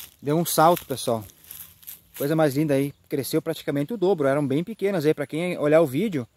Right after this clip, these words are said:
tem poucos dias aí. Um adubo mais as chuvas aí,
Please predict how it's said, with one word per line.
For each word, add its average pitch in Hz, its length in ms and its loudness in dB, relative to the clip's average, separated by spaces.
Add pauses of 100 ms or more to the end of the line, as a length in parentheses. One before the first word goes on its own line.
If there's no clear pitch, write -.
(500)
tem 147 80 -10
poucos 175 300 0
dias 190 220 6
aí. 180 200 4 (320)
Um 139 140 -4
adubo 151 420 4
mais 151 680 0
as 131 120 -14
chuvas 165 380 2
aí, 156 240 2